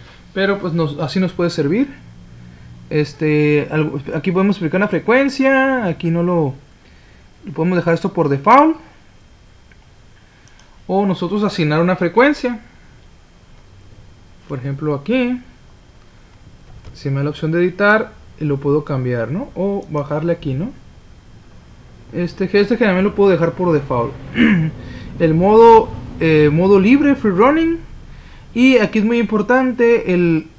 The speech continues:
el input range, en este caso el valor,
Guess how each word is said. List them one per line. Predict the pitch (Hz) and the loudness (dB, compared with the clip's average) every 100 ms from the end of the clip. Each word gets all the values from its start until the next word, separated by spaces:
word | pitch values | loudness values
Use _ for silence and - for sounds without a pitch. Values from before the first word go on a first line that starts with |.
| - | -8
el | 160 165 156 156 | -2 0 2 2
input | 196 202 233 180 | 2 2 0 0
range, | 208 302 320 - | 2 2 -2 -4
en | 175 | -2
este | 165 202 | -2 -2
caso | 196 196 220 | 0 0 2
el | 202 | 0
valor, | 165 151 165 180 - | 2 2 2 2 -2